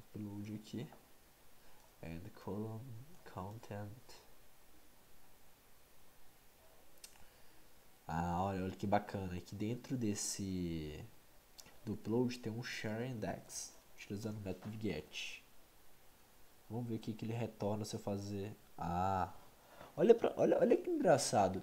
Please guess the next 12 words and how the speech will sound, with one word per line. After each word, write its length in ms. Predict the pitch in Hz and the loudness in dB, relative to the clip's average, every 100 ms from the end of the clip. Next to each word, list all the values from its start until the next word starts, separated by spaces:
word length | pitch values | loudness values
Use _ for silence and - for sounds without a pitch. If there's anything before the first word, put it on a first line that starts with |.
| - | 0
Ele 140 | 123 | 4
tá 120 | 143 | 6
retornando 680 | 165 208 302 190 117 143 190 | 6 8 6 4 4 2 2
pro 180 | 147 131 | 2 0
endereço 880 | 127 143 135 113 151 - - 180 208 - - - - - 107 | 0 2 4 4 4 2 2 0 -2 -8 -10 -10 -10 -8 2
zero 380 | 107 131 170 | 8 10 10
ponto 440 | 165 143 139 - - | 6 2 0 -4 -6
um 160 | 135 185 | -4 4
nove 280 | 175 190 | 4 6
zero 440 | 143 113 123 120 104 | 4 4 4 4 0
upload 400 | 107 117 147 165 | 0 0 2 2
share. 360 | - 123 117 | 2 2 2